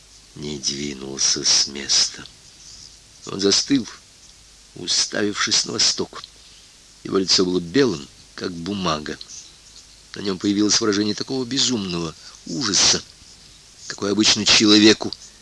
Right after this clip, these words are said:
доводится испытывать лишь во сне. Его верхняя губа дрожала, и он весь был похож на собаку, которая так напугана, что даже не может рычать.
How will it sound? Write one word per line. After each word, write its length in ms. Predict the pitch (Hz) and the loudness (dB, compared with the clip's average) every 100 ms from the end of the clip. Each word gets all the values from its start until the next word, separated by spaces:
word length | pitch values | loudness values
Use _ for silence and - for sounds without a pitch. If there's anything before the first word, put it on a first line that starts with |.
| - - - | -20 -20 -12
доводится 460 | 107 104 98 - 101 | -6 -2 0 2 4
испытывать 480 | 98 - 95 98 - | 2 2 0 -2 0
лишь 240 | 101 - | 2 4
во 120 | 110 98 | 4 4
сне. 500 | - - 101 80 - - - - - - - - | 6 4 2 -2 -2 -12 -20 -20 -20 -20 -16 -4
Его 340 | 90 92 90 - - - - - | 2 4 4 0 -14 -20 -20 -6
верхняя 400 | 104 98 107 101 | -2 -2 0 -2
губа 300 | 98 104 101 | 0 2 2
дрожала, 520 | 98 98 98 95 85 - - - - | 2 0 2 0 -2 -8 -18 -14 -4
и 60 | |
он 120 | 101 | -2
весь 200 | 98 107 | 0 0
был 120 | 98 104 | -2 -6
похож 320 | 104 107 - | -6 -4 -2
на 100 | 117 | 0
собаку, 600 | - 127 110 98 87 - | 0 0 2 0 0 -8
которая 280 | 98 98 101 | -6 -2 0
так 240 | 135 - | -2 -4
напугана, 640 | 117 110 - 143 117 98 | -8 -10 -8 -6 -4 -2
что 160 | - - | -4 -2
даже 180 | 104 101 | -4 -2
не 80 | |
может 260 | 117 107 - | -4 -4 -6
рычать. 540 | - - 104 101 - | -2 0 0 0 -2